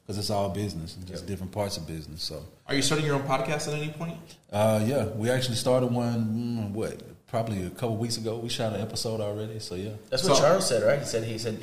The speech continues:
Speaker 2: "I don't care what business you're in, start a podcast."
Speaker 3: Start a podcast.
Speaker 1: Yeah.
Speaker 3: And we're learning the power of podcasting as a whole, too, because literally, eh,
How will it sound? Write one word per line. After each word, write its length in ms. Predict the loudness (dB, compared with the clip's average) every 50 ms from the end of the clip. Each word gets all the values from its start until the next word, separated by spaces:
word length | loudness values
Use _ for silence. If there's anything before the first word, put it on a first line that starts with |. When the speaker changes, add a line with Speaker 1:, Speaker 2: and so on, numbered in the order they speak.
| -4 -4 0
Speaker 2:
"I 40 | 0
don't 120 | 0 0 0
care 120 | -2 0
what 200 | 4 4 4 4
business 300 | 4 0 0 0 -2 -2
you're 100 | -2 -2
in, 100 | -4 -4
start 220 | 0 2 2 2 2
a 40 |
podcast." 220 | 0 -2 -2 -2 -2
Speaker 3:
Start 200 | 0 0 0 0
a 20 | 2
podcast. 480 | 2 2 2 2 2 0 0 2 2 0
Speaker 1:
Yeah. 100 | -2 -4 -8 -8 -4
Speaker 3:
And 140 | -2 2 4
we're 100 | 4 6
learning 220 | 6 6 4 4
the 120 | 2 2
power 200 | 4 4 4 4
of 40 | 2 0
podcasting 500 | -2 -2 -2 -2 -2 -2 -2 -2 -4 -4
as 80 | -4 -4
a 40 |
whole, 260 | -4 -2 -2 -2 -2 -2
too, 180 | -2 -2 -2
because 580 | -2 -2 -4 -2 0 2 2 2 0 -4 -8 -12 -14 -16 -18 -20 -20 -20 _ _ -2
literally, 440 | 2 4 4 4 4 4 2 2 -2 -6 -10 -12 -14 -12 _ -2
eh, 80 | -2